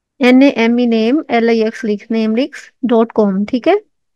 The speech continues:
ये website आपने अपने Chrome में, अ, search करनी है। इस पे हम आप, अपना brand name जो है ना, वो, अ, find out करेंगे, कोई अच्छा सा brand name जो हमारे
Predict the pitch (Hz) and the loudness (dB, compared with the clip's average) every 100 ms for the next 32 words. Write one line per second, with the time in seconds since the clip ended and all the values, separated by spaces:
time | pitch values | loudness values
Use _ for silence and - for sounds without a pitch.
0 | _ 247 262 262 233 - 247 240 226 247 | _ 0 4 4 2 2 4 4 4 2
1 | 285 254 240 247 269 233 233 247 269 - | 2 0 -2 0 2 2 2 2 0 -4
2 | _ _ _ _ - 240 226 208 214 214 | _ _ _ _ -10 -2 2 2 2 -2
3 | 208 _ _ _ _ - 233 240 - 226 | -8 _ _ _ _ 0 2 2 0 0
4 | 208 220 311 _ _ _ _ _ _ - | 0 0 -2 _ _ _ _ _ _ -4
5 | - - - 269 247 240 - - 226 254 | -4 2 4 6 4 -2 -4 0 2 2
6 | 240 226 226 233 233 226 247 214 226 285 | 4 4 4 2 2 2 0 2 0 -2
7 | _ _ - 226 233 240 220 294 214 208 | _ _ -12 -2 2 2 0 0 0 0
8 | 240 226 220 233 233 226 226 247 247 226 | 0 0 0 0 -2 0 0 0 2 0
9 | 220 240 247 220 214 214 220 226 226 226 | 2 0 0 0 0 0 0 -2 -2 0
10 | 220 220 233 220 214 | 0 0 0 2 2